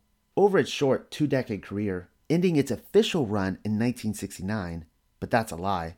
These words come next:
the movie studio produced thousands of propaganda films. We're talking some nineteen thousand classified pictures for the Department of Defense and the Atomic Energy Commission. That's more movies than all the Hollywood studios combined.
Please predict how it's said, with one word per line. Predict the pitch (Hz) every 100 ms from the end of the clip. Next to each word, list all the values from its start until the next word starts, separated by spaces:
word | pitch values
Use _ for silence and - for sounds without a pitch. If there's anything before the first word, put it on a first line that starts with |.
| _ _ _
the | 151
movie | 156 220 247
studio | - - 175 156
produced | - 135 131 - -
thousands | 139 151 160 170 139
of | 131
propaganda | 131 123 113 110 107 101
films. | 90 80 78 - _ _ _ -
We're | 135 240
talking | 185 160 151 135
some | 127 117
nineteen | 113 156 - 175 170
thousand | - 135 127 131
classified | - 120 117 - 123 117
pictures | - 123 110 101
for | -
the | 123
Department | 110 - - 139 113 110
of | 101
Defense | 104 - 117 113 -
and | 135 147
the | 143
Atomic | - - 151 165 -
Energy | 135 135 101 98
Commission. | - 113 127 - 69 65 _ _ _ _
That's | 139 202 233
more | 196 226
movies | 175 139 147 185 - -
than | 139 147 -
all | 143 165
the | 175 170
Hollywood | 175 165 135 135
studios | - 151 151 117 98
combined. | 113 101 110 117 78 -